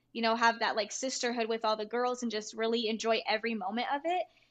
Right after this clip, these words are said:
And so I feel like having that really just, like, kinda triggered, like, I kinda wanna go back to elite gymnastics. Like, I wanna try this one more time. Like, I've worked so hard. I was so close last time. And I remember being in, in, um,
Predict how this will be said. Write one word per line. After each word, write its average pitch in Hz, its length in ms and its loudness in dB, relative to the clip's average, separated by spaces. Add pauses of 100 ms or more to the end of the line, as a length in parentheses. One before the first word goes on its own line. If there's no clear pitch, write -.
(180)
And 254 180 6
so 262 160 6
I 240 120 8
feel 269 260 -2
like 240 280 2 (220)
having 233 560 0
that 214 360 2
really 233 240 -2
just, 247 180 -8
like, 233 160 -4
kinda 240 220 -2
triggered, 233 480 -2
like, 208 200 -2 (580)
I 240 120 2
kinda 381 240 0
wanna 302 180 -2
go 269 140 2
back 233 240 4
to 262 100 -4
elite 240 240 -2
gymnastics. 226 520 -2
Like, 220 120 0
I 226 100 6
wanna 302 160 -2
try 254 200 2
this 262 200 -2
one 247 100 -4
more 233 120 -2
time. 233 320 2
Like, 196 180 0
I've 220 140 2
worked 247 220 0
so 254 280 4
hard. 247 220 2
I 214 60 2
was 214 140 -8
so 247 180 0
close 277 340 -2
last 233 320 2
time. 233 440 2 (360)
And 233 100 2
I 226 60 6
remember 262 380 2
being 247 300 -4
in, 226 220 -4 (440)
in, 208 380 0
um, 202 500 0